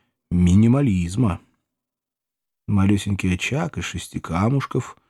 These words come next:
над тускло тлеющими коровьими лепёшками висит на пруте медный котелок, в нём задумчиво булькает нечто мутное.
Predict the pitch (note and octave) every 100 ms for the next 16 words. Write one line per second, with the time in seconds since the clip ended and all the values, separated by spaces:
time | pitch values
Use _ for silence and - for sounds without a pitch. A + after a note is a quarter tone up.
0 | _ _ _ _ - G2 G2+ - B2+ -
1 | A#2+ - A#2+ A#2 - A2 G#2+ A2 A#2 G#2+
2 | G#2+ G#2+ - B2+ C3+ - G#2+ G2+ G2 -
3 | A2+ G2 G#2 G#2 G2+ - F#2+ G2 F2+ F#2
4 | - F2 - F2 F2 A2 C3 C3+ - -
5 | _ _ _ _ _ - F#2+ G2+ F#2 G2
6 | G2 G2 - F#2+ F2+ G2 F#2 - F2+ F2+
7 | F2+ - - F2 F2 E2+ E2 - F2 G#2+
8 | A2 A2